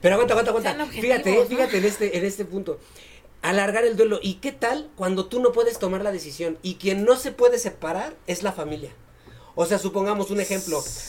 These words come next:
Speaker 1: Tú dices, en este momento, no, yo a mí la neta, si yo estoy en un punto así en donde, "Desconéctenme, no los voy a hacer sufrir", pero resulta que la familia nunca se enteró porque no leyeron ese tweet.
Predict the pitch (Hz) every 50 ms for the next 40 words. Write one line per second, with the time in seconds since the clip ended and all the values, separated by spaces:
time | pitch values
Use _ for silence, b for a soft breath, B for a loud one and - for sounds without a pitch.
0 | - - - - 226 247 - 269 233 214 233 190 - - - - - - - -
1 | - - - - - 170 185 202 208 196 - 208 180 165 165 170 165 170 175 196
2 | 214 202 277 277 277 285 311 302 262 240 254 247 254 240 214 - 196 180 196 226
3 | 220 226 233 226 208 220 208 190 208 190 185 190 196 185 185 170 175 202 202 185
4 | 165 165 - 165 156 160 170 175 170 165 - 151 135 127 117 - B B B B
5 | 160 180 220 233 226 214 220 220 180 214 202 185 180 190 208 - B B B B
6 | - 233 240 247 254 247 240 - 294 285 302 294 269 226 202 202 208 226 233 240
7 | 233 254 294 285 269 262 240 208 202 214 240 240 233 196 190 190 208 208 208 196
8 | 190 190 185 185 185 185 165 - 170 170